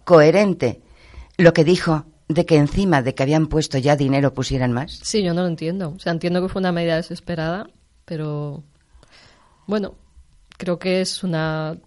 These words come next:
Speaker 2: desde mi percepción es como un abuso ya después de cobrar a la gente, pero a la vez tienes algo montado y entiendo que fue una medida desesperada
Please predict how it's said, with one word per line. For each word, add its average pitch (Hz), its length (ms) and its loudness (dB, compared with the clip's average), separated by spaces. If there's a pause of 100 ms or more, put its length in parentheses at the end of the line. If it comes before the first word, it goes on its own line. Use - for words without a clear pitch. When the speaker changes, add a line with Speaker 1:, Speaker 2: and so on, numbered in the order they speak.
(220)
Speaker 2:
desde 180 280 -2
mi 170 120 -2
percepción 180 520 -4
es 220 100 -8
como 214 160 -2
un 202 80 -2
abuso 165 420 -2
ya 160 200 -2
después 175 300 -6
de 175 80 -2
cobrar 180 300 -2
a 185 60 -4
la 170 100 -6
gente, 220 360 -10
pero 175 140 -2
a 170 40 0
la 165 140 0
vez 196 160 -2
tienes 185 260 -4
algo 190 200 0
montado 190 680 -2
y 190 80 -6
entiendo 175 320 -4
que 185 80 -6
fue 185 120 -8
una 175 120 -4
medida 170 280 -4
desesperada 170 800 -6